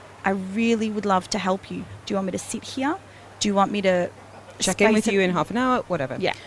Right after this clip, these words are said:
Speaker 2: Okay. Um, anonymous, um, message,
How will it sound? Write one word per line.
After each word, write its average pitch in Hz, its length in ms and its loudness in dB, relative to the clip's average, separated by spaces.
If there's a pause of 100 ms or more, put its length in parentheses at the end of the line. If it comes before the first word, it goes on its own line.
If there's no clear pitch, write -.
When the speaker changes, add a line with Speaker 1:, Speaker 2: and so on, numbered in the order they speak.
(400)
Speaker 2:
Okay. 143 260 -2 (520)
Um, 220 200 8
anonymous, 269 500 10 (140)
um, 190 220 8
message, 175 360 4